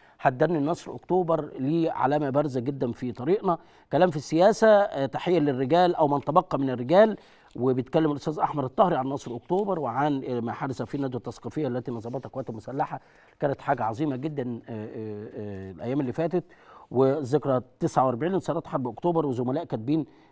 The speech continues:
آه، في هذا الأمر داخل روزا اليوسف، الأستاذ عبد العزيز، عبد العزيز النحاس، وكل الزملاء في هذا الإطار لهم منا كل التقدير. الأستاذ أحمد عبد العظيم لهم منا كل التقدير. آه، المصور برضو نفس النظام، زميلنا الأستاذ أحمد أيوب، بشكرك يا أستاذ أحمد على ملفك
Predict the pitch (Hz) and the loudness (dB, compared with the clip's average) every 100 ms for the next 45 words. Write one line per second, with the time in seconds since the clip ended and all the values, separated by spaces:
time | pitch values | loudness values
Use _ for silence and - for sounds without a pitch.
0 | - 113 - 147 120 156 147 143 170 180 | -12 -10 -8 0 2 4 2 6 6 6
1 | 131 143 135 127 117 123 120 143 120 143 | 2 0 0 -2 -2 -4 -2 0 0 0
2 | 156 127 - 131 113 113 117 - 107 110 | -2 -6 -6 -6 -4 -6 -6 -6 -6 -4
3 | 131 127 117 165 139 - 196 131 131 135 | -6 -6 -6 -8 -6 -2 -2 -2 -2 -2
4 | 160 - - _ - 123 139 135 120 143 | -2 -8 -20 _ -6 -4 -2 -4 -4 -2
5 | 147 120 127 127 - 123 110 107 107 123 | 0 0 0 -2 -4 -10 -10 -10 -6 -2
6 | 131 127 113 110 113 117 117 143 117 110 | 0 0 -2 -4 -2 -2 -2 -4 -4 -6
7 | 104 95 - - - - - - 135 143 | -10 -12 -16 -18 -20 -20 -20 0 2 4
8 | 151 151 196 247 226 208 220 220 220 - | 4 8 10 10 10 10 10 6 4 2
9 | 202 165 233 285 165 180 160 180 - 160 | 2 10 10 10 4 0 -2 -4 -4 -2
10 | 151 147 202 254 196 143 - 151 135 131 | -2 0 4 4 2 -4 -2 -4 -4 -10
11 | 147 180 175 175 131 160 147 147 180 - | -2 -2 0 -2 2 4 4 0 -4 -4
12 | 190 | -10